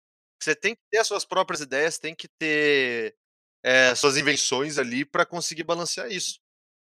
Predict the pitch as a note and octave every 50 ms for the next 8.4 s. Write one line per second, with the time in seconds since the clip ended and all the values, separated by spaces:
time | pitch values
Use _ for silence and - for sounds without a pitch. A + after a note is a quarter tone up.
0 | _ - - - - F3+ G#3+ D#4 - - - - - E3+ G3+ B3+ - - - E3+
1 | D#3 C#3+ C#3 C#3+ C#3 - - D#3+ F#3+ F#3 F3 F#3 F3+ D3+ D3 C#3+ B2 - - -
2 | B2 C#3 F3+ F#3+ C3+ G#2+ - - - - _ _ _ _ _ _ _ _ _ _
3 | _ _ _ _ _ _ - - C3+ C#3 C#3+ C#3+ - - D3 D3 C#3+ C3+ C3 -
4 | - D3+ D3+ E3 F#3 F3+ D3 B2 C3+ C#3 C3+ B2+ B2 B2+ B2+ A#2 A2 A2 G#2 G2+
5 | G2+ _ _ _ _ _ _ _ _ B2 A#2+ A#2+ A#2+ A#2+ A#2+ A#2+ A#2 A2+ A2 G#2+
6 | G#2+ G#2+ G2+ - B2+ B2 B2 C3 C3+ C3 - - - C#3+ C3+ C3+ C#3 B2+ B2 B2
7 | C3 C3 - - C3+ B2+ A#2 - - C3 B2+ A#2 B2 C3 A#2+ A2+ A2 C3 F3 G3+
8 | D3+ - - - A#2 A2+ A2